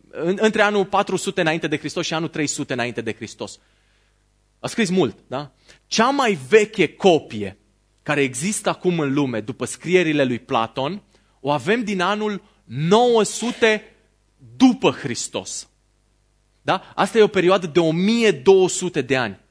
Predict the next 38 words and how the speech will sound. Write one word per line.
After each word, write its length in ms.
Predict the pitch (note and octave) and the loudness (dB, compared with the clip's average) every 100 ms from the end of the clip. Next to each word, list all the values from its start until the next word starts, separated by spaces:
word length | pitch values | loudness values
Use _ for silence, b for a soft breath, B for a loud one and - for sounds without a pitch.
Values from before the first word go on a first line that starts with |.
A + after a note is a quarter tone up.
| _ _ b b - | _ _ b b -2
O 60 | D#3+ | 0
mie 260 | F#3+ C#4 | 0 0
două 260 | G3+ A#3+ A#3 | -2 -4 -6
sute 240 | A#3 G3+ | -6 -6
de 140 | D#3+ F#3 | -2 -2
ani 200 | F#3+ F3+ | 0 0
e 100 | - | 0
între 280 | E3+ D#3+ D3+ | -2 -2 -6
Platon 720 | - E3+ A3 B3 B3 B3 A#3+ B B | 0 0 0 -2 -6 -6 -10 B B
și 240 | - F3 | -8 -6
cea 340 | - - G#3+ A#3+ | -4 0 2 2
mai 380 | A#3 A3 A3 G#3 B | 2 0 0 -6 B
veche 480 | - A#2 G3+ G#3 G3 | -14 2 2 4 0
scriere 500 | E3 - F#3 F#3+ C#3+ | -2 -4 0 2 2
pe 140 | - C#3 | 0 -2
care 260 | F3+ F3 | 0 0
noi 320 | D#3 F3 F#3+ | 0 2 4
o 80 | E3 | 4
avem 340 | C3+ B2 D3+ C3 | 2 0 -2 -2
astăzi 540 | A#2+ A2 - G2 - _ _ _ _ _ _ _ _ | -6 -6 -10 -14 -16 _ _ _ _ _ _ _ _
de-a 140 | A2+ | -6
lui. 220 | A2+ F#2+ - _ _ _ | -4 -6 -10 _ _ _
Știți 220 | - F3+ | -10 -6
câte 200 | G#3 G3+ | -2 0
copii 340 | - G#3 - C#3 | 2 0 2 0
avem 420 | B2+ E3+ G#2+ - | 0 -4 -4 -10
din, 300 | A#2+ A#2 A#2 | -10 -10 -10
din, 140 | B2 B2 | -12 -12
scrierea 360 | - D3+ B2 | -6 -2 -2
aceast-, 340 | A#2 C3+ - - | -4 -6 -8 -14
din 100 | B2 | -14
scrierile 400 | A#2+ - C3+ A#2+ | -14 -6 -6 -4
acestea 300 | A#2+ B2 - | -8 -10 -10
lui 140 | A2 G#2 | -10 -10
Platon? 360 | C3+ B2+ G2+ - _ _ _ _ _ _ _ _ _ _ _ _ _ _ _ _ | -10 -12 -14 -18 _ _ _ _ _ _ _ _ _ _ _ _ _ _ _ _
Nu 120 | - A#2 | -20 -16
mai 100 | A#2 | -16
merge. 240 | G#2+ | -18